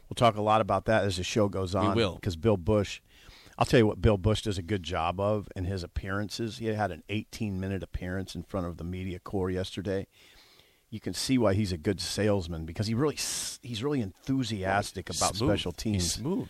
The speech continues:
Speaker 2: He's
Speaker 1: Yeah.
Speaker 2: polished.
Speaker 1: Yeah, yeah. He, he, he gave an opening <laughs> statement.
Speaker 2: <laughs> Yeah, how about that?
Speaker 1: <laughs> Um,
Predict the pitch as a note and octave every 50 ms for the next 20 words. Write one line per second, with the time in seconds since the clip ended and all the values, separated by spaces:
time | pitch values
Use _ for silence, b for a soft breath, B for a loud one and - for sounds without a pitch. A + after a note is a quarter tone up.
0 | - - - - A2+ A2+ F#2+ D#3 D#3+ - - - - - - - - - - _
1 | _ - A2 F2 B1 - - G2+ G#2+ F#2+ E2+ - - - G#2+ G#2 A2+ - _ _
2 | G#2+ A2+ A#2 - _ - _ _ G#2+ G2 F#2 A2+ A2+ A2+ G#2+ A2+ A2 A#2+ - C3
3 | B2 B2 - - - C#3 A#2 G#2+ F#2 G2+ A2 C3+ C3+ D#3+ - - E3 A#2 F#2+ -
4 | - A#2+ C3 C3 - E3 - - - D#3 A2+ - B2+ A2 - B2+ - A#2 C#3+ E3
5 | - C3+ D3+ B2 A2 - - C3 C3+ B2+ A#2+ A#2+ A2+ A#2 A2+ A2+